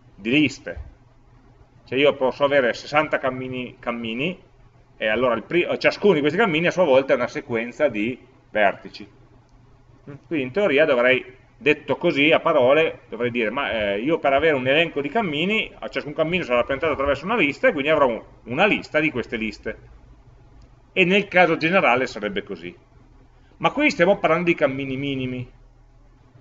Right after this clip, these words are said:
Sui cammini minimi vale la proprietà che avete visto analizzando gli algoritmi dal punto di vista teorico la settimana scorsa,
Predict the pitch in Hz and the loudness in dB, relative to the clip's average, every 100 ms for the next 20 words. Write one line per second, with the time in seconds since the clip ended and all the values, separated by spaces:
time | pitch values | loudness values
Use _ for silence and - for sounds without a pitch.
0 | - _ _ _ - - 262 277 196 208 | -20 _ _ _ -12 -2 0 2 2 2
1 | 247 190 180 156 123 123 165 127 151 202 | 2 2 0 0 -2 -2 -4 2 4 6
2 | 160 139 143 135 113 175 139 123 123 127 | 4 2 -2 -2 2 2 4 2 0 0
3 | 135 175 - 131 120 110 131 160 156 127 | -2 -2 -2 0 -2 0 0 2 2 0
4 | 113 110 113 117 110 120 156 123 107 101 | 0 -2 0 0 0 0 0 -2 -4 -6
5 | 98 127 123 120 120 117 127 120 104 104 | -6 -6 -6 -6 -6 -2 0 0 0 -6
6 | 98 - 113 113 98 - 123 95 - 123 | -14 -14 -10 -8 -8 -6 -4 -4 -4 -4
7 | 156 - | -4 -6